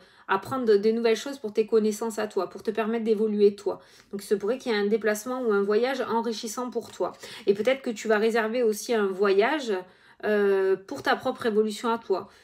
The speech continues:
Une genre de retraite, euh, ou un déplacement pour aller à une formation, un déplacement pour assister à une conférence.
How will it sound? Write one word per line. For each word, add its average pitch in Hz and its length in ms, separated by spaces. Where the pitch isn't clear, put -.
Une 196 100
genre 196 240
de 196 80
retraite, 208 760
euh, 202 320
ou 233 160
un 220 100
déplacement 214 600
pour 208 180
aller 226 460
à 214 100
une 202 140
formation, 233 880
un 208 60
déplacement 214 580
pour 208 160
assister 226 720
à 190 80
une 202 140
conférence. 220 840